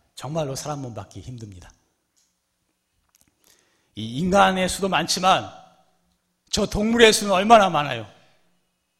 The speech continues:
저 동물들이 얼마나 많아요? 저 버러지까지 합치면 또 얼마나 많아요? 그것들 다 중생인데, 이 윤회의 세계에서 윤회하는 중생들인데,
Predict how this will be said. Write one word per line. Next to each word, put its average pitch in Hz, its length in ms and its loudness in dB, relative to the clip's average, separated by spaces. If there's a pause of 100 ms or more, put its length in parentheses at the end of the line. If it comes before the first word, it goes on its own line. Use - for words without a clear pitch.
(320)
저 160 100 -14
동물들이 214 480 -4
얼마나 214 400 4
많아요? 123 380 -8 (2000)
저 190 180 -6
버러지까지 233 580 6
합치면 226 280 4
또 240 80 -2
얼마나 262 340 4
많아요? 180 280 0 (840)
그것들 269 340 -2
다 220 160 2
중생인데, 175 800 -4 (320)
이 202 160 -4
윤회의 247 320 4
세계에서 190 500 0
윤회하는 202 440 2
중생들인데, 143 720 -8